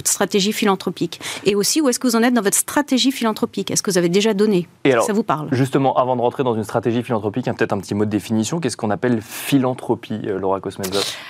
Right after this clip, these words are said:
Speaker 1: Alors, philanthropie, le mot est, euh, veut dire amour de l'humanité, donc c'est un peu,
Speaker 2: D'accord,
Speaker 1: un
Speaker 2: ouais.
Speaker 1: peu large.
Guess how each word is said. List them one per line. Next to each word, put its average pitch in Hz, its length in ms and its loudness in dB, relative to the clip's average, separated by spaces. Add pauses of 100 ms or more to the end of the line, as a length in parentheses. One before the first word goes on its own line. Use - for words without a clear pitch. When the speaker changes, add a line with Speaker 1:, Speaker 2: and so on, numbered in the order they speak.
(160)
Speaker 1:
Alors, 196 220 0
philanthropie, 302 720 4
le 214 120 4
mot 233 280 6
est, 190 280 6
euh, 185 320 2
veut 196 140 4
dire 247 380 4
amour 262 420 6
de 226 100 4
l'humanité, 220 560 4
donc 240 160 2
c'est - 120 0
un 180 60 4
peu, 240 160 4
Speaker 2:
D'accord, - 200 2
Speaker 1:
un 190 60 0
Speaker 2:
ouais. 113 100 2
Speaker 1:
peu 190 60 4
large. 190 460 4